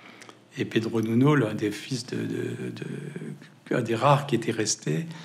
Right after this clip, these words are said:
euh, me raconte que les, les, les fils de rabbin Kruger, quand ils voyaient un crucifix, ils le mettaient là, <laughs> contre le, contre le mur, comme ça. Et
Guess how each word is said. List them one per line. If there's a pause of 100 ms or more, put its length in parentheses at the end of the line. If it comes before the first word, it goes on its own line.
(400)
euh,
me
raconte
que
les, (760)
les,
les
fils
de
rabbin
Kruger,
quand
ils
voyaient
un
crucifix,
ils
le
mettaient
là, (480)
<laughs> (680)
contre
le,
contre
le
mur,
comme
ça. (840)
Et